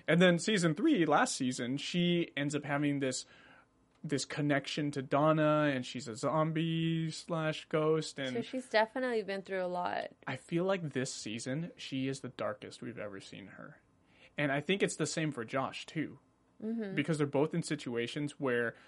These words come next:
Speaker 1: they have been through really traumatic, stressful events,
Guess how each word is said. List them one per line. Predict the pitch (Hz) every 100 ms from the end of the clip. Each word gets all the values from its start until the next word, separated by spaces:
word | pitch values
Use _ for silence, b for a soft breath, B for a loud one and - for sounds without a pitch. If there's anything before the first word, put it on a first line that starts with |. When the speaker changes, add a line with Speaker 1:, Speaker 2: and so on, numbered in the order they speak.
| B B
Speaker 1:
they | 143 151 151 160 160 - -
have | 147 139
been | 151 143
through | 147 160
really | 131 127 139 143
traumatic, | 143 131 117 110 113 120 -
stressful | - - 117 - 139 110
events, | 113 120 175 -